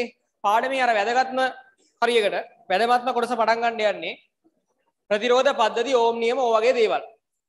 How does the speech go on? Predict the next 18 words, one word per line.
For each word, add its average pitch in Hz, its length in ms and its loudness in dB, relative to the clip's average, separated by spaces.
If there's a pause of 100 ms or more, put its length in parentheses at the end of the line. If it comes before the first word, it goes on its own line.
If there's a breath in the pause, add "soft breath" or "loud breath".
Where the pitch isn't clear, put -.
(140)
හරි. 202 160 0 (1160)
මුල් 247 160 -2
ටිකේ 302 300 0
තිබ්බ 269 280 -4
සාමාන්‍ය 262 600 -2
ගණන් 214 280 -4
ටිකක් 262 260 -2
සහ 262 120 -6
හැබැයි 240 420 -2
ඒවෙන් 240 240 -2
එම් 220 180 -8
සී 254 200 -12
කියූ 233 220 -8
එකක් 208 220 -4
නම් 240 120 -8
ගොඩක් 214 300 -4
වෙලාවට 214 280 0
එනවා. 185 280 -4